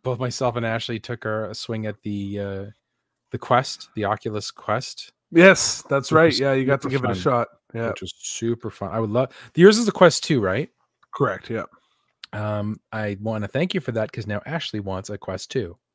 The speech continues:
Speaker 2: Oh, does she? Yeah. Well, Beat
Speaker 1: Yeah.
Speaker 2: Saber, so much fun, right?
Speaker 1: She was loving Beat Saber, and she just likes the fact that she had no, she liked the PlayStation V R. She just didn't like the cord hitting her. It threw her off.
Speaker 2: Exactly.
Speaker 1: Like,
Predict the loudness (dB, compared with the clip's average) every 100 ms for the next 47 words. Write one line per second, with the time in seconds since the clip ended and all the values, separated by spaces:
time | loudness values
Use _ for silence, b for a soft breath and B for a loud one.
0 | 6 6 8 4 6 4 6 4 4 4
1 | 4 0 2 0 2 0 0 -6 0 2
2 | 0 -2 -4 -4 -2 -2 -2 -2 0 4
3 | 6 6 4 4 0 -4 -4 -6 -4 -4
4 | -4 -4 -4 -4 -6 -2 -2 -2 -2 0
5 | 0 -2 -6 -4 -4 -4 -6 -6 -4 -2
6 | 6 6 6 2 _ _ -6 -6 -2 -4
7 | -2 -6 -4 -2 -2 -2 -4 -6 -2 -2
8 | 0 -2 -6 -14 -2 0 0 -6 -8 -10
9 | -12 -16 -18 -12 -4 -2 0 0 0 -2
10 | -6 -12